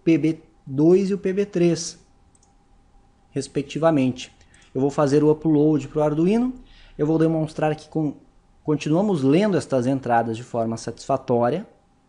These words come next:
na nossa placa, e aí vamos comparar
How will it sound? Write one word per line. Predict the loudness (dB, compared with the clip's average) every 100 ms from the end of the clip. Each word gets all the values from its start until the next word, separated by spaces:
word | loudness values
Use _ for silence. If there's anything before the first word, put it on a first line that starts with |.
| _
na | -8
nossa | -6 -6 -8
placa, | -6 -2 0 -2 -6 -10 _ _ _ _
e | -4
aí | -2
vamos | 0 -4
comparar | -4 -4 0 2 2 0